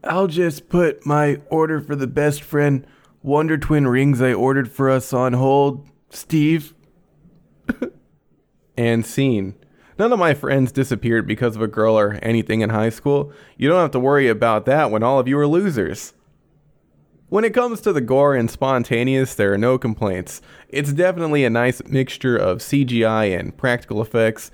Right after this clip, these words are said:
You might expect terrible looking digital explosions in a movie like this, but the bloody bursts all looked solid.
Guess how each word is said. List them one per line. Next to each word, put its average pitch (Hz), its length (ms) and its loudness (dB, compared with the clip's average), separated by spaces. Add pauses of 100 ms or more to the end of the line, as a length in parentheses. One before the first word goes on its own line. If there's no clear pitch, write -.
(260)
You - 80 0
might 185 240 0
expect 151 580 -4
terrible 135 380 0
looking 123 300 0
digital 110 320 2
explosions 113 720 -2
in 101 40 -2
a 95 40 -2
movie 101 240 2
like 95 240 0
this, 104 320 -2 (160)
but 190 180 -2
the 165 80 2
bloody 139 300 2
bursts 127 520 0
all 123 400 2
looked 110 280 -2
solid. 92 480 -2